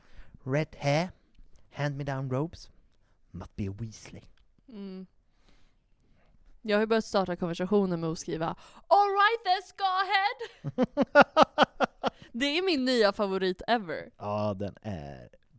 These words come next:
Speaker 1: bra, alltså. Vad säger han mer för roliga grejer?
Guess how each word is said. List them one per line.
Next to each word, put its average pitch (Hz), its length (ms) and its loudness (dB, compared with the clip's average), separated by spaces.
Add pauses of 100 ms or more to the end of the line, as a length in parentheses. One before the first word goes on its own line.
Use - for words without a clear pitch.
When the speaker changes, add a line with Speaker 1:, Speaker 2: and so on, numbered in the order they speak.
Speaker 1:
bra, 92 380 -6
alltså. 127 200 -16 (280)
Vad - 180 -8
säger 139 220 0
han 117 200 -6
mer 135 280 -2
för 104 160 -4
roliga 85 400 -4
grejer? 78 340 -12